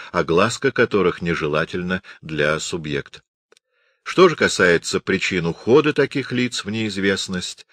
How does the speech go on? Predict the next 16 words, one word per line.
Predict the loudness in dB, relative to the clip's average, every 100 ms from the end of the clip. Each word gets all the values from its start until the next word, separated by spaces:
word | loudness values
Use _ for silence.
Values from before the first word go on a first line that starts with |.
| -20 -20 _
то | 4 4
они | 6 4
могут | 4 2 0
быть | 0 0
самого | 0 2 2 2 2
различного | 2 0 -4 -4 -4 -4
свойства. | -6 -2 0 0 -4 -6 -6 -8 _ _ _ _
Это | 2 2 4 0
и | 2 2
роковое | 2 2 2 4 2
стечение | -2 -6 -6 0 0 0 0 -2 -6 -20 _
тех | 4 4 4
или | 2 2
иных | 0 -4 -6
жизненных | -4 -4 -2 -4 -6 -6 -6
обстоятельств, | -6 -8 -4 2 2 2 -6 -12 -18